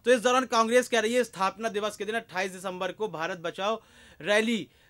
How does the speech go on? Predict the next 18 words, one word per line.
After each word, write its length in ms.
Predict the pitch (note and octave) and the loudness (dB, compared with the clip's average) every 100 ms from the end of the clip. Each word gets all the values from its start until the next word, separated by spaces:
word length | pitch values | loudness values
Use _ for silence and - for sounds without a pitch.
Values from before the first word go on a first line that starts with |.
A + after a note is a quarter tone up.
| - | -18
ज-, 240 | D#3 D3 G#3+ | -8 -4 -4
हर 320 | F3+ - C4 A3+ | -4 4 4 6
राज्य 360 | A#3 A#3 G#3 | 4 4 0
की 140 | G3+ A3+ | -4 0
राजधानी 560 | G#3+ G3+ D#3+ F3 G3+ | 2 0 -4 -6 -4
से 120 | A#3 | -6
निकाली 380 | A3 F#3+ F3+ F#3 | -6 -2 -2 -2
जाएगी 380 | F3 F3 F3 F3+ | -2 -2 -2 -4
और 140 | G#3+ F3 | -6 -4
भारतीय 300 | F3 F#3+ F#3 | -6 -6 -8
जनता 140 | F3+ | -8
पार्टी 320 | F3+ E3+ F3 | -6 -6 -6
को 80 | F#3 | -8
घेरने 340 | E3 E3 F3 | -6 -6 -6
की 100 | F3+ | -10
कोशिश 360 | F#3 F3 F3 E3 | -10 -10 -10 -14
की 200 | - E3 | -14 -8
जाएगी। 560 | D#3 D3+ D3 C#3+ C#3+ | -4 -2 -4 -8 -14